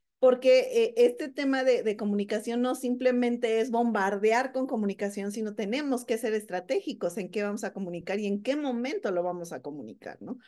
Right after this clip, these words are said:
No es lo mismo mandar comunicados eh, motivacionales en donde no explicamos nada, a que vayamos haciendo una secuencia de hacia dónde nos vamos a dirigir, cómo lo vamos a ir haciendo y cómo lo vamos a ir pasando de un punto A a un punto B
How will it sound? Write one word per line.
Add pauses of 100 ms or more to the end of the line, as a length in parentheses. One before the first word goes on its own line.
(200)
No
es
lo
mismo
mandar
comunicados (400)
eh,
motivacionales
en
donde
no
explicamos
nada,
a
que
vayamos
haciendo
una
secuencia
de
hacia
dónde
nos
vamos
a
dirigir,
cómo
lo
vamos
a
ir
haciendo
y
cómo
lo
vamos
a (260)
ir
pasando
de
un
punto
A
a
un
punto
B